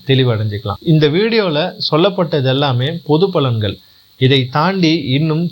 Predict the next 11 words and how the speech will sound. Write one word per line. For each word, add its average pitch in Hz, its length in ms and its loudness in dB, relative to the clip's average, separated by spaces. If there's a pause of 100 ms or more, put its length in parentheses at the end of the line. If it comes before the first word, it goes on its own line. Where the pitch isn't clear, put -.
துல்லியமா, 170 760 0
கான்சென்ட்ரிக்கா 156 920 0 (120)
வெவ்வேறு 151 520 2
ஈவெண்ட்ஸ் 170 520 0
வந்து 135 280 0
எந்தெந்த 165 500 0 (100)
காலகட்டத்துல 160 680 2
நடக்கும் 127 540 0 (160)
அப்படின்றத 131 680 0 (100)
சொல்லணும் 135 460 2
அப்படின்னா, 104 460 0